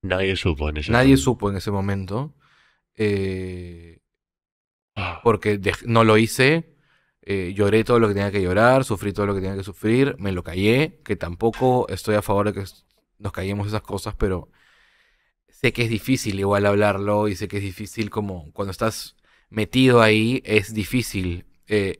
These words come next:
Speaker 2: poder expresarlo y decir como, "Oye, me intenté suicidar", <laughs> ¿me entiendes? Es muy yuca, muy yuca decirlo. A mí me ha costado muchos años hablar del tema. Eh, y luego la, el segundo intento fue,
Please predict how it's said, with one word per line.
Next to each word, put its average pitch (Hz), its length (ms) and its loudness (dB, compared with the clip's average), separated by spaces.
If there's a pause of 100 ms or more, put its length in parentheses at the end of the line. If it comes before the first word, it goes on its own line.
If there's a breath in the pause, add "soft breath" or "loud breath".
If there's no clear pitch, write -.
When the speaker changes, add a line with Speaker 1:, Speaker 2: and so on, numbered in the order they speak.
Speaker 2:
poder 107 220 2
expresarlo 107 520 0
y 107 40 2
decir 98 180 -4
como, 104 300 -4
"Oye, 92 320 -4 (1400)
me 101 100 -4
intenté 90 500 -4
suicidar", 101 560 -4
<laughs> - 240 -10
¿me 120 60 -2
entiendes? 104 420 -2
Es 110 260 -2
muy 127 340 4
yuca, 92 400 -10 (360)
muy 135 340 2
yuca 113 480 0 (260)
decirlo. 98 680 -10 (560)
A - 80 -6
mí 113 60 0
me 120 60 0
ha 117 40 0
costado 117 240 2
muchos 120 280 2
años 117 240 0
hablar 101 220 4
del 101 120 0
tema. 90 300 -2 (920)
Eh, 92 760 0 (520)
y 151 120 4
luego 139 500 8
la, 101 500 2
el 101 140 -2
segundo 104 280 0
intento 107 400 0
fue, 95 600 -2